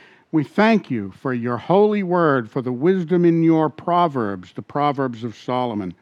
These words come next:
and the many other Proverbs in the Bible that are not in this particular book. Father, help us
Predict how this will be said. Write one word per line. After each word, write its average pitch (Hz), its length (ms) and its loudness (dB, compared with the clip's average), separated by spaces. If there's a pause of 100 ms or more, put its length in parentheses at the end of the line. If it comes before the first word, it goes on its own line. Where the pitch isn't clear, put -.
(840)
and 160 140 4
the 175 40 4
many 196 300 6
other 269 220 4
Proverbs 117 760 -2
in 131 140 2
the 120 80 -2
Bible 117 460 -2
that 131 140 -2
are 131 120 -2
not 143 260 0
in 143 280 0
this 160 260 -2
particular 160 580 -4
book. 147 380 -6 (1600)
Father, 131 300 0
help 156 260 2
us 104 320 -4